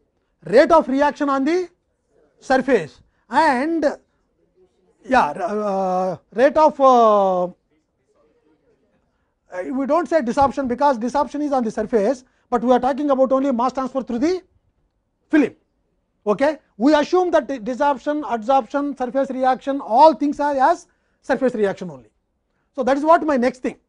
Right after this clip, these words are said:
You, you, you have to go into those details again in reaction.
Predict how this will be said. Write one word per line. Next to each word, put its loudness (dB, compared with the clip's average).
You, -2
you, 2
you 2
have 4
to -4
go 4
into -2
those 2
details 0
again 0
in -2
reaction. 0